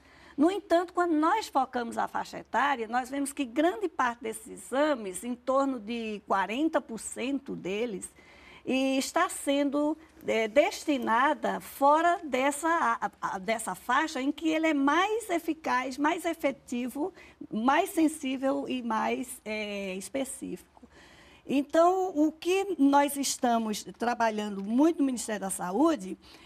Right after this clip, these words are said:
é para ter a mulher e não o exame. Porque quando nós damos os dados, nós damos dados de exame. Então, duas coisas estão sendo, é, feitas no âmbito do Ministério,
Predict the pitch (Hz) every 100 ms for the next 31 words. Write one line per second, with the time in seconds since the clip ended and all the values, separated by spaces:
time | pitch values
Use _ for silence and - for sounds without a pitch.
0 | - - 254 294 - 294 330 339 - 262
1 | 269 262 285 370 359 294 233 220 196 -
2 | _ _ _ 285 311 302 320 330 349 302
3 | 254 254 220 208 - _ _ 240 - 285
4 | 302 359 415 359 285 - 233 214 196 185
5 | 190 214 277 233 214 233 262 262 247 285
6 | 285 226 220 220 240 247 285 - 185 -
7 | - _ - _ - 285 302 294 440 427
8 | - 277 277 277 285 - 269 247 - 226
9 | 208 190 180 - - 190 180 - 214 247
10 | 294 - 262 220 202 202 196 185 190 190
11 | 196 - 262 320 220